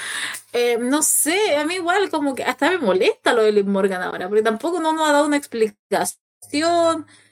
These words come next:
no nos han dicho nada, solamente los comentarios que hace comentarista <laughs> en el show es como, "Mírenla, disfruta, mírenla, cómo,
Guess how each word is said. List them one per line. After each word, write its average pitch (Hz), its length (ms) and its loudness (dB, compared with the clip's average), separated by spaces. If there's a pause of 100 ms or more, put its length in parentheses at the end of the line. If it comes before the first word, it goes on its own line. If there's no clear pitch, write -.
(240)
no 294 260 2
nos 339 200 2
han 269 140 2
dicho 214 360 0
nada, 285 640 2
solamente 370 640 2
los 370 140 2
comentarios 277 580 0
que - 120 -2
hace 320 760 2 (520)
comentarista 247 800 2 (160)
<laughs> 359 640 -2
en 262 200 4
el 294 180 0
show 302 240 2
es 320 100 0
como, 254 240 0
"Mírenla, 226 640 4
disfruta, 220 800 0 (300)
mírenla, 220 920 0
cómo, 240 400 -4